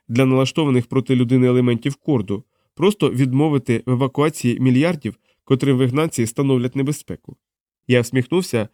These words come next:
хоч і понурим вишкіром, та ненадовго, бо одразу второпав, що, окрім усього іншого, Технокорд отримує і обслуговує мережу телепортів, мій єдиний шлях із небезпечної території. Свій катер я пришвартував біля кам'яних сходів,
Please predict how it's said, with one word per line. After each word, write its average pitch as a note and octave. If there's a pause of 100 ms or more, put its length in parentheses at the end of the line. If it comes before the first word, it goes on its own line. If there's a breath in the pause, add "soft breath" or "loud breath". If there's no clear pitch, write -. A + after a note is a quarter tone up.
(120)
хоч -
і C3
понурим B2
вишкіром, G#2+ (340)
та E3
ненадовго, C3 (240)
бо B2+
одразу B2
второпав, C3 (240)
що, -
окрім B2+
усього B2+
іншого, A2 (240)
Технокорд C3+
отримує C3
і -
обслуговує C3
мережу B2
телепортів, A#2+ (400)
мій D3
єдиний D3+
шлях C#3+ (120)
із A#2
небезпечної B2
території. F#2+ (840)
Свій A#2+
катер C#3+
я C#3+
пришвартував B2+
біля A#2+
кам'яних A#2+
сходів, B2